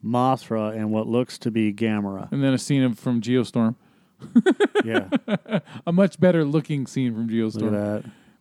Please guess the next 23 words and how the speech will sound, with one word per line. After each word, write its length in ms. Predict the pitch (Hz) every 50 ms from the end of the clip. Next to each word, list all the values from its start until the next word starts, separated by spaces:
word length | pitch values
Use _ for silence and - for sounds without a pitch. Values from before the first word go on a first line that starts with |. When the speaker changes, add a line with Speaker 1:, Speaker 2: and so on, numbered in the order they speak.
| _ _ _ -
Speaker 1:
There, 200 | - 113 113 110
that's 480 | 110 113 113 107 - - - - - -
Rodan 380 | 110 107 101 104 104 101 101
right 160 | 101 101 95
there. 180 | - - 104 101
Speaker 2:
Yeah. 40 | 101
Speaker 1:
That's 300 | - 113 113 113 110 -
Ghidorah. 500 | - - 101 95 104 104 101 98 95 95 - _ -
Speaker 2:
Yeah, 180 | 117 110 107
that 100 | 104 107
looks 200 | 107 107 107 -
fucking 340 | - - 104 101 98 104 101
badass. 440 | 104 101 101 101 98 101 101 - _ _
Speaker 1:
It's 100 | - -
good 200 | - 113 107 98
to 60 | 104
be 120 | 95 104 98
the 120 | 95 95
king. 280 | - - 98 98 98 98 _ _ _ _ _ _ _ _ _
Long 460 | - 110 101 101 101 104 101 101 107
live 300 | 104 107 107 107 101 101
the 100 | - -
king. 440 | - - - - 104 95 92 92 92